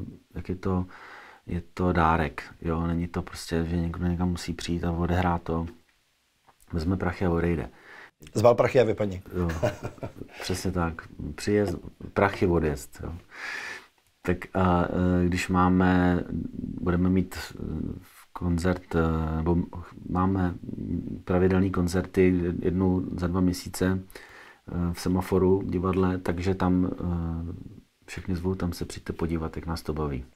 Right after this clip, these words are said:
Speaker 2: O tomhle programu jsme se bavili, vím, že byl v září, teď bude v listopadu taky jeden, asi až, asi ještě předtím, než tenhle ten, eh, díl, eh, uveřejníme. Ty jsi právě zmiňoval, že tam hrajete věci právě jako od Earth, Wind and Fire, Toto a tak podobně. Co to je vlastně za program?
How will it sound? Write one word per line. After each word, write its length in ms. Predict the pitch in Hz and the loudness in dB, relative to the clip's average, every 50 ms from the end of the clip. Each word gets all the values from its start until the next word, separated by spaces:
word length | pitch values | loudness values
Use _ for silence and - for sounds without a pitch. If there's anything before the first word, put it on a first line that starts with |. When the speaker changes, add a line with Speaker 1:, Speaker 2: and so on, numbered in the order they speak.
| - - - - - - - - | -20 -18 -16 -14 -14 -14 -6 -2
Speaker 2:
O 80 | 123 | 2
tomhle 220 | 127 143 147 170 170 | 4 6 8 8 8
programu 360 | 170 147 135 147 156 160 151 | 8 8 8 8 8 8 6
jsme 160 | - 143 131 | 4 2 4
se 160 | - 180 - | 8 8 8
bavili, 360 | 107 107 107 107 123 143 147 | 8 8 8 8 10 8 8
vím, 160 | 147 131 131 127 | 8 8 6 6
že 100 | 143 123 | 4 4
byl 160 | 123 107 90 | 4 4 6
v 40 | 87 | 8
září, 340 | 110 110 120 123 151 143 | 8 8 8 8 6 4
teď 120 | 131 131 117 | 2 2 4
bude 160 | 123 131 123 | 6 6 6
v 40 | 110 | 6
listopadu 400 | 110 - - 127 - 143 135 120 | 4 0 -2 0 2 4 4 4
taky 220 | - - - 131 | 2 0 4 4
jeden, 280 | 127 120 127 131 131 - - | 6 6 6 6 4 4 0
asi 180 | - - - - | 0 0 0 0
až, 340 | - - - - - - - - _ _ _ _ _ | 2 0 0 0 0 -2 -4 -12 _ _ _ _ _
asi 160 | - - - | -10 -6 -6
ještě 160 | 101 - - 101 | -4 -4 -4 -2
předtím, 320 | - - 92 - 110 101 | -2 -2 -2 0 -2 -2
než 120 | 98 - | -2 -2
tenhle 240 | - - 104 110 104 | -2 0 0 0 2
ten, 220 | - 117 107 104 - - - - - - - - | 2 2 0 0 -4 -6 -12 -12 -12 -12 -4 0
eh, 120 | 107 107 | 2 2
díl, 340 | 101 101 113 123 117 120 120 - - - - - - _ - | 2 4 4 6 6 6 4 0 -8 -16 -18 -18 -14 _ 2
eh, 60 | 104 104 104 101 104 - | 6 8 8 8 8 6
uveřejníme. 640 | 139 123 131 120 147 143 151 160 165 165 170 175 170 - - - - _ - _ - 190 | 4 2 6 6 6 6 6 4 6 6 6 6 6 0 -12 -20 -20 _ -20 _ -8 -4
Ty 80 | - 147 | -2 2
jsi 100 | - - | 4 8
právě 240 | 175 175 175 180 143 | 8 10 10 10 8
zmiňoval, 320 | 127 123 143 156 156 143 | 8 6 8 8 8 8
že 80 | 127 143 | 6 4
tam 100 | 156 135 | 4 8
hrajete 260 | 131 139 143 - 147 | 8 8 8 8 8
věci 240 | 139 131 - - 113 | 8 8 6 6 4
právě 220 | 127 127 127 131 | 6 6 6 6
jako 160 | 123 113 135 | 6 6 6
od 120 | 120 110 - - | 4 4 6 6
Earth, 140 | 135 135 120 | 6 8 8
Wind 200 | 139 131 123 127 | 6 4 6 4
and 120 | 131 135 | 2 2
Fire, 520 | 127 - 120 117 120 120 120 117 117 113 110 - | 4 4 6 8 8 8 10 8 8 6 6 6
Toto 380 | - 120 120 107 - 120 120 - | 6 6 6 8 6 6 6 8
a 40 | 110 | 6
tak 140 | 123 135 - | 4 2 4
podobně. 280 | - 131 127 123 131 | 4 4 4 4 0
Co 140 | 127 - 147 | -4 -6 -4
to 100 | - 214 | 0 2
je 60 | 208 | 2
vlastně 260 | 165 131 - - 101 90 | 2 2 0 -2 -4 -4
za 80 | 92 | -4
program? 520 | - - 101 98 92 92 87 90 90 92 | -2 -2 -4 -4 -2 -4 -6 -6 -8 -10